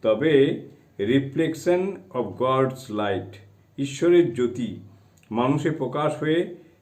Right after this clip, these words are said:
থাকে, তা মানি। গিরিশ সহাস্যে, আপনি God is light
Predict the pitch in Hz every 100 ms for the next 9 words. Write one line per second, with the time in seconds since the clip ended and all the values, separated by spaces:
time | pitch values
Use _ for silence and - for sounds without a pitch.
0 | _ - 117 - 98 - - 117 131 113
1 | 90 80 78 - _ _ _ 87 98 107
2 | 104 - 98 95 - 85 78 - _ _
3 | _ 127 139 185 170 180 - - - -
4 | 95 135 156 175 175 117 120 147 180 180
5 | -